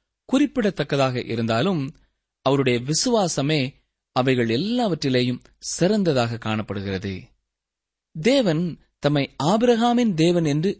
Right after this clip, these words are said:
அடிக்கடி அடையாளப்படுத்திக் கொள்வதை நாம் வேதத்திலே பார்க்கிறோம்.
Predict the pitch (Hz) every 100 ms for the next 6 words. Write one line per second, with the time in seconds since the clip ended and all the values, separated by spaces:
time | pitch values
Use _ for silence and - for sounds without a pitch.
0 | _ - 185 294 - 226 208 180 165 _
1 | _ _ 147 226 247 220 180 156 143 139
2 | 135 131 175 175 - _ 131 127 131 127
3 | 113 113 113 104 92 98 95 101